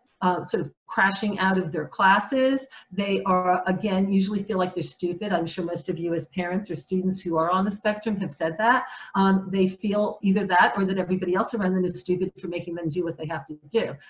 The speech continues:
But in any case, usually there's a lot of stress, there's a lot of anxiety, and there's a lot of heightened, uh, tension from everybody. So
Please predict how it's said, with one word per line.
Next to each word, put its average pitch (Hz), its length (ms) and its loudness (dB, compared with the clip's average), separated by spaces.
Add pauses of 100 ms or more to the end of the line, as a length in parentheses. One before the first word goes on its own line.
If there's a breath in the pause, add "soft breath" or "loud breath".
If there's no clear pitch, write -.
(120)
But 214 120 0
in 226 180 2
any 311 180 0
case, 226 360 0
usually 226 300 0
there's 196 180 -2
a 190 40 -4
lot 185 200 0
of 185 80 -6
stress, 196 500 -6
there's 180 160 -6
a 185 60 -6
lot 165 200 0
of 165 80 -8
anxiety, 180 800 0 (220 loud breath)
and 185 160 0
there's 185 160 -2
a - 100 -6
lot 180 420 0
of 156 140 -8
heightened, 180 460 -4 (180)
uh, 175 240 -2 (420)
tension 208 380 -2
from 170 220 -8
everybody. 165 680 -6 (520 soft breath)
So 339 340 4